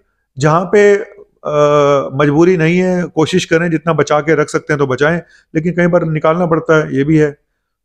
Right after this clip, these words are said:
तो चलो, ये था आज का टॉपिक। और चलते चलते मैं शुगर के पेशेंट के लिए टिप्स बता रहा था, और एक चीज़ और, जो पोस्ट कोविड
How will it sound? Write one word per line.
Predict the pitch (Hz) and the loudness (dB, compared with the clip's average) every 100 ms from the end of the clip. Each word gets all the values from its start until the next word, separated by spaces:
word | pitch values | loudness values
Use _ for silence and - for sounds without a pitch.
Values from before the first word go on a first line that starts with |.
| - | -2
तो | |
चलो, | 175 196 214 | 0 2 2
ये | 202 190 | 2 2
था | 190 | 2
आज | 190 156 160 | 2 0 0
का | - | 0
टॉपिक। | 185 175 165 190 | 2 2 0 -2
और | 185 160 165 160 170 175 165 _ _ - _ - | 0 0 2 2 2 2 0 _ _ -20 _ -2
चलते | 165 170 190 | 0 2 0
चलते | 196 185 202 202 | 0 0 0 0
मैं | 180 185 | 2 2
शुगर | 180 175 165 180 | 2 2 2 2
के | 185 | 0
पेशेंट | 165 165 170 | -2 -2 -2
के | 175 | 2
लिए | 170 | 2
टिप्स | 170 160 160 | 0 -4 -2
बता | 156 156 | 2 2
रहा | 160 | 2
था, | 160 160 | 2 0
और | - 165 - 170 | 0 -2 0 -2
एक | 180 | 0
चीज़ | 180 175 | -2 0
और, | 180 160 | 0 0
जो | 170 | -2
पोस्ट | 170 165 160 | 0 -2 0
कोविड | 165 170 175 | 0 0 0